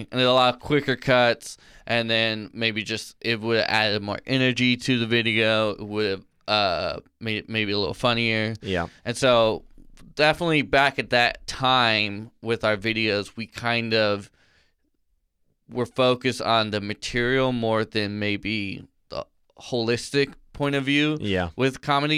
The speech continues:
Speaker 1: You know, I think comedy is just as much in the editing as it is in the filming and
Speaker 2: Yeah.
Speaker 1: improvising,
Speaker 2: Yeah,
Speaker 1: the
Speaker 2: definitely.
Speaker 1: writing, you know. So, uh, yeah, so that's kind of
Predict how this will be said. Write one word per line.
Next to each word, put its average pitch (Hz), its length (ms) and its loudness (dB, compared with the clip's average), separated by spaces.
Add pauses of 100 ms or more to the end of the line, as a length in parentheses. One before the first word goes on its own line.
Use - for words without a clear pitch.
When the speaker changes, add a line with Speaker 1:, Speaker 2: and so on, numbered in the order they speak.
(140)
Speaker 1:
You 117 160 -4
know, 117 160 0
I 107 140 2
think 117 160 0
comedy 117 420 0
is 104 160 -2
just 107 200 -6
as 110 140 -12
much 110 220 -4
in 107 180 -4
the 107 140 -2
editing 104 440 0
as 95 180 -4
it 87 160 -8
is 98 380 -4
in 98 440 -12
the - 60 -20
filming 101 500 -6
and 98 80 -4
Speaker 2:
Yeah. 87 200 2
Speaker 1:
improvising, 95 540 -6
Speaker 2:
Yeah, 85 160 -2
Speaker 1:
the 87 120 -8
Speaker 2:
definitely. 92 220 -2
Speaker 1:
writing, 82 160 -6
you 110 100 -4
know. - 100 -4 (580)
So, 135 160 4
uh, 113 720 6 (320)
yeah, 120 260 4
so 131 500 2
that's 139 480 2
kind 127 340 -2
of 107 160 0